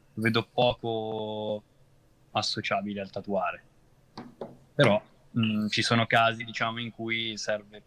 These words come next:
più o meno per fare un buon lavoro. Cioè, nel senso, ti faccio un esempio, già solo avendo una conoscenza tecnica del, della copia,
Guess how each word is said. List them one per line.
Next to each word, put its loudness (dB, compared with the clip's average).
più -4
o 0
meno -2
per -2
fare 2
un 2
buon 0
lavoro. -8
Cioè, 0
nel -6
senso, -4
ti -6
faccio 2
un 6
esempio, 2
già 6
solo -2
avendo -4
una -2
conoscenza 0
tecnica 0
del, -2
della 0
copia, 0